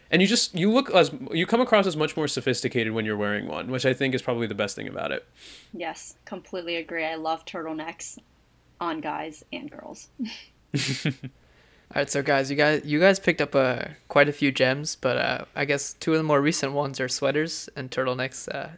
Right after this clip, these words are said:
Speaker 3: they can do wonders. They can really add to the outfit, so make sure you add them to the closets.
Speaker 1: Alrighty, and that wraps up this week's mini episode.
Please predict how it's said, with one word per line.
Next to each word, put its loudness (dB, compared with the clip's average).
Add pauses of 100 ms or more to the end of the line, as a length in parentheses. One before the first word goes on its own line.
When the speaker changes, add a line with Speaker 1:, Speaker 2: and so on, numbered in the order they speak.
Speaker 3:
they 0
can -4 (180)
do -2
wonders. -6
They -2
can -8
really 0
add -2 (320)
to -2
the 2
outfit, -2
so -8 (340)
make 2
sure 4
you 4
add 4
them -8
to -10
the -8
closets. -10 (340)
Speaker 1:
Alrighty, 8
and 2
that 8
wraps 4
up 2
this 4
week's 2
mini 4
episode. 4